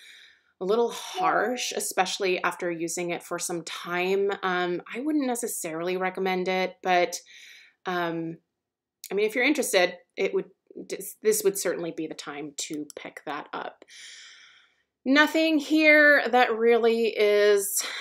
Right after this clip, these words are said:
uh, I don't think any of these brands here are cruelty-free, so n-, nothing is coming home with me. However, the last day of the sale,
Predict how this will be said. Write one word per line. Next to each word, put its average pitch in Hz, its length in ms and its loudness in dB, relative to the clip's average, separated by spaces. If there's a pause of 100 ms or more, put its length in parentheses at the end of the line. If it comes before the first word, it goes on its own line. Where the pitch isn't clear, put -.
(160)
uh, 196 440 -2
I 190 60 -4
don't 196 240 -6
think 180 240 -4
any 175 220 -2
of 170 80 -8
these 170 180 -4
brands 165 320 -8
here 165 160 -8
are 160 320 -6
cruelty-free, 160 600 -6
so 160 300 -4 (140)
n-, - 120 -12 (120)
nothing 160 420 -8
is - 120 -10
coming 160 240 -8
home 185 240 -6
with 170 180 -6
me. 202 360 0
However, 208 500 0
the 247 100 0
last 277 580 0 (120)
day 190 300 2
of 185 140 -4
the 180 80 -2
sale, 170 840 0